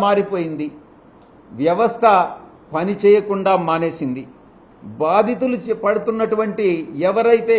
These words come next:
హింసకు గురయ్యారో, ఎవరైతే హింసకు లోనయ్యారో, ఆ బాధితుల ఆక్రందనలు అన్నటువంటిది ఒక్కసారి చంద్రబాబు నాయుడు గాని ఆలకిస్తే, అదే ఆక్రందన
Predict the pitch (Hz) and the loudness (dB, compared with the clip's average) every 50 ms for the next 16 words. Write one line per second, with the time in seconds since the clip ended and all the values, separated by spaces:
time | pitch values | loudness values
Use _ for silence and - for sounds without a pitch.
0 | 180 160 170 202 214 - - 214 208 208 190 175 190 190 202 190 190 190 185 180 | 2 0 -4 -6 -6 -6 -6 -6 -4 -6 -4 -4 -4 -2 0 0 2 2 2 2
1 | 190 220 240 233 220 - - - - - - - - - _ _ _ _ _ - | 2 2 2 2 2 0 -4 -10 -16 -20 -20 -20 -20 -20 _ _ _ _ _ -20
2 | _ _ - 139 170 190 214 226 226 226 220 226 233 220 190 170 185 208 220 - | _ _ -6 -4 -2 -2 0 2 4 2 4 4 4 4 4 2 0 -4 0 2
3 | 254 240 240 233 220 220 214 214 214 214 208 208 202 190 208 214 226 233 220 233 | 2 2 2 2 2 2 0 0 0 0 2 4 4 4 2 2 2 2 0 0
4 | - - - - - - - 185 208 208 196 156 143 175 185 196 214 220 208 254 | -4 -10 -18 -20 -20 -6 0 2 4 4 2 2 2 2 4 4 4 4 2 0
5 | 247 247 240 240 220 185 170 165 180 190 185 - - 220 247 254 247 240 262 254 | 0 0 2 4 4 4 4 2 0 0 -2 -6 0 2 2 2 4 4 4 4
6 | 254 247 247 247 233 233 240 226 240 226 233 233 208 226 208 226 220 202 202 196 | 4 4 2 2 2 2 0 -2 0 -2 -2 -2 -2 -2 -2 -2 0 2 2 2
7 | 202 - - 208 196 202 196 202 214 226 233 214 - - 202 196 202 233 247 208 | 0 0 0 -2 0 0 2 2 2 2 0 -2 -4 -4 -4 -2 0 0 0 2
8 | 233 240 233 226 226 214 226 220 220 220 208 196 208 202 202 190 190 165 151 151 | 4 4 4 2 2 0 0 0 2 2 2 2 2 2 2 0 -2 -2 0 0
9 | 175 190 202 202 208 196 185 - 202 208 214 240 262 262 - - - - - - | 2 2 0 0 -2 -6 -6 -2 -2 2 4 6 8 8 6 6 0 -6 -12 -20
10 | - - - - - - - - - - - - 139 156 165 156 196 220 240 262 | -20 -20 -20 -20 -20 -20 -20 -20 -20 -20 -8 -4 -2 -2 0 4 6 8 10 10
11 | 269 269 262 233 - - 196 180 214 220 214 - 214 240 254 247 240 254 247 240 | 10 8 6 4 0 -2 0 2 2 2 0 0 0 0 0 2 2 2 2 2